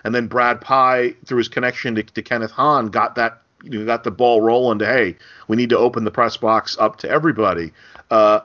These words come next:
the fact that he worked for the Angels in public relations, the first African-American to work for a Major League Baseball team as a P R director, the fact that, of all people, Al Davis, the great Al Davis, tabbed him to work in the Am-,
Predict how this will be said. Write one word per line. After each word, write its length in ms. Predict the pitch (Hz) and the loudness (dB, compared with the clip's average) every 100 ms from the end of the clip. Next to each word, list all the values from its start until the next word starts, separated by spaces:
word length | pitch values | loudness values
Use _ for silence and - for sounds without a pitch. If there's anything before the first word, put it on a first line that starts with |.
| - | -6
the 120 | 110 | -10
fact 340 | - 135 143 | -2 0 0
that 100 | 135 | -4
he 160 | 127 135 | -4 -4
worked 380 | 117 143 185 - | 0 0 0 -2
for 100 | 139 | -2
the 160 | 120 - | 0 0
Angels 640 | 113 107 87 95 78 - - | -2 -2 -4 -8 -8 -12 -8
in 200 | 113 107 | -6 -6
public 400 | - 123 107 98 | -4 -2 -2 -2
relations, 600 | 110 107 98 95 92 90 - - - | 0 2 0 -4 -8 -8 -12 -20 -10
the 80 | 110 | -4
first 360 | - 135 - | 2 2 2
African-American 720 | 131 120 - 110 113 113 113 104 | -2 -2 -4 -6 -2 -2 -2 -4
to 100 | 120 | -2
work 360 | 113 127 123 | 2 0 -2
for 120 | - 113 | -4 0
a 40 | |
Major 280 | 113 120 120 | 0 0 -2
League 160 | 107 | -2
Baseball 400 | 101 107 107 113 | 0 -2 0 -4
team 240 | 107 117 104 | -4 -6 -6
as 100 | 104 | -6
a 60 | |
P 180 | - 117 | -6 -4
R 160 | 101 101 | 0 0
director, 540 | 98 95 92 101 90 - - - | 0 -2 -2 -4 -8 -10 -20 -10
the 100 | - | -4
fact 300 | 117 151 143 | -2 0 0
that, 100 | 160 | 2
of 100 | 127 | 2
all 140 | 143 160 | 2 2
people, 320 | 165 165 139 139 | 0 0 0 2
Al 180 | 147 | 0
Davis, 480 | 147 147 175 156 104 | 2 2 2 0 -4
the 140 | - 131 | -4 -4
great 320 | 139 175 180 | 0 0 0
Al 180 | 147 160 | -4 -4
Davis, 680 | 127 147 180 151 - - - _ _ - | -2 0 2 0 -4 -10 -12 _ _ -12
tabbed 420 | - 160 185 143 | -2 0 0 -4
him 320 | 147 113 95 _ _ - | -6 -6 -8 _ _ -4
to 100 | 143 | -4
work 380 | 131 156 147 | 2 0 0
in 80 | 135 | -8
the 160 | 135 135 | -8 -6
Am-, 100 | 139 | -8